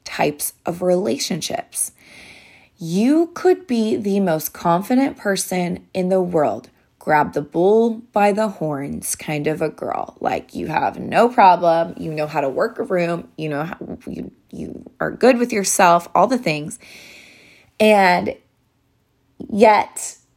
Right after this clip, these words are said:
feel extremely wobbly and shaky when it comes to dating or men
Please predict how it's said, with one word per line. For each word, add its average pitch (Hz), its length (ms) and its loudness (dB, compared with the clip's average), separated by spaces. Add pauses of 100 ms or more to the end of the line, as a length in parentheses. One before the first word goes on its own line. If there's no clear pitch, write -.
(800)
feel 214 720 4
extremely 202 520 -2
wobbly 160 720 0
and 170 180 -6
shaky 160 580 -4
when 170 200 -4
it - 140 -6
comes 160 460 -8
to 151 420 -4
dating 123 720 -2
or 156 380 -2
men 143 360 -4